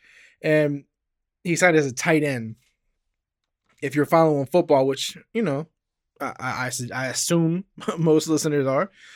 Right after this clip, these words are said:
um, you know that, like, he's been out of football for a while now. He's been trying to play baseball. He's been, you know, on T V, um, talking about sports, college football. So he's been doing other things. He, he left that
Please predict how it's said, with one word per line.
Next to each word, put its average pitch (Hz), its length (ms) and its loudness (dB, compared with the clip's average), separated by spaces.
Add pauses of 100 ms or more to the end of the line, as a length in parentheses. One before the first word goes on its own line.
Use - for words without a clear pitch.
(220)
um, 139 460 2 (320)
you 180 160 2
know 190 200 6
that, 165 200 4
like, 139 180 -2
he's 202 220 4
been 170 120 -2
out 151 200 0
of 135 100 -2
football 127 340 -2
for 127 180 -2
a 123 60 -2
while 127 360 -2
now. 120 100 -10
He's 127 160 -6
been 127 80 -6
trying 127 200 -6
to 117 40 -10
play 117 160 -12
baseball. 147 720 0
He's 131 160 -2
been, 117 260 -12 (260)
you 139 80 -6
know, 131 120 -2
on 127 180 -4
T 147 240 -4
V, 143 420 2 (280)
um, 113 520 -10 (300)
talking 151 460 2
about 156 280 2
sports, 156 440 0
college 143 340 0
football. 151 480 0 (380)
So 151 180 4
he's 180 160 2
been 196 140 2
doing 190 180 2
other 160 220 4
things. 120 340 -4
He, 139 180 -2
he 147 160 -4
left 143 260 0
that 135 280 0